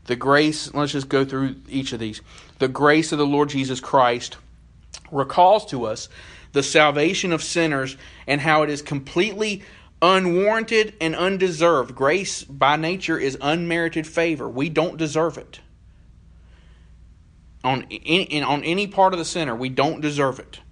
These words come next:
It is completely wrought and completely bought through the finished work of Christ, the perfect Son of God who willingly laid down his life. He was crucified that our sins might die with him.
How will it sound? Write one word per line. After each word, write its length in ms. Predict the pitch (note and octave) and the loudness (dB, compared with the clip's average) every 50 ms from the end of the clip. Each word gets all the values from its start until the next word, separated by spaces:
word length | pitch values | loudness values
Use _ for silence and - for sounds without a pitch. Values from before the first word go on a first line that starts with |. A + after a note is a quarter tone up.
| - - - | -20 -16 -4
It 100 | - C#3+ | 0 2
is 140 | D3 C#3 C#3 | 2 2 0
completely 760 | - - D#3 C#3+ C3+ - - E3 G3+ A3 - - F3+ F3 D3+ | 0 0 -2 -2 -2 -2 -2 -2 -2 -2 -2 -4 -4 -4 -4
wrought 500 | C3 B2+ B2+ B2 A#2 A#2 A#2 - - - - - - - - | 0 2 2 4 4 2 -2 -6 -10 -20 -20 -20 -20 -6 -2
and 200 | C3 C#3 C3+ C3+ | -2 0 0 0
completely 640 | - C#3+ C3+ C3+ - - F#3 A3 - - F#3 F#3+ F3+ | -2 -4 -4 -4 -2 -2 -2 -2 0 -2 -2 -2 -2
bought 420 | D3+ C#3 C3 B2 A#2 A2 - - - - - - - - | 0 2 2 4 2 0 -4 -8 -18 -20 -20 -20 -20 -6
through 160 | - D#3 D3 | -4 -2 -2
the 80 | C3+ B2+ | -2 -2
finished 420 | C3 - D#3+ D3+ D3+ C#3+ C#3 - | -2 -2 -2 -2 -2 -2 -4 0
work 200 | C#3 C3 - - | 0 0 0 0
of 100 | A#2 - | -6 -12
Christ, 600 | - - B2 A2 G#2 G2+ - - - - - - - - - - - - | -4 -2 0 0 0 -4 -10 -16 -18 -18 -20 -20 -20 -20 -20 -20 -16 -4
the 100 | - B2+ | -4 -4
perfect 720 | C3 - - - - - G3 G3+ G3 G3+ - E3+ - - | -4 -4 -12 -12 2 4 4 4 4 0 -4 -6 -6 -6
Son 320 | - - - F3 D#3+ D#3+ | -10 -4 0 0 2 2
of 140 | D#3 D3 C#3+ | 0 -2 2
God 320 | C#3+ C#3+ C3+ C3 B2+ B2+ B2+ - - - - - - | 2 2 4 4 2 0 -2 -4 -14 -20 -20 -20 -14
who 200 | - - D#3+ D3 | -2 0 0 0
willingly 540 | C#3 C3+ D3 D#3 E3 E3+ E3+ E3 D#3+ D#3 D#3 | 0 2 2 2 2 2 0 -2 -2 -2 -2
laid 280 | D3 C#3 C#3 C3+ C3+ C3+ | 0 0 0 0 0 0
down 260 | C3 C3 C3 B2+ C3 | 0 0 2 0 0
his 200 | C3 B2 A#2 - | -2 -4 -6 -4
life. 320 | B2 A#2 A2+ G#2+ G2 - - - - - - | 0 2 2 2 0 -4 -10 -20 -20 -20 -6
He 180 | - - D3+ D3+ | 2 4 4 4
was 160 | C#3+ C3 C3+ | 4 2 0
crucified 800 | - - - F#3 F#3+ F#3 - F#3 - - E3+ E3+ E3 E3 D#3+ D#3+ - - - - - | -2 -2 0 0 0 0 -4 -4 -2 0 0 2 0 -2 -2 -4 -8 -16 -20 -20 -8
that 180 | - C3 B2+ B2+ | 0 2 4 4
our 180 | C3+ D3 D3+ | 4 2 2
sins 380 | C#3+ - - D3+ C#3+ D3 D3 C3+ | -2 -2 -2 -2 0 0 -2 -2
might 320 | C3+ C3 B2+ A#2+ G#2 B2 | -2 -2 -2 -2 -4 -2
die 220 | B2 B2 C3 C3+ C#3 | 0 0 2 2 0
with 200 | C#3+ C#3 C3+ C3+ | 0 -2 -4 -4
him. 320 | D3 C#3 C#3 C#3 C#3 C3+ | -6 -4 -4 -6 -8 -10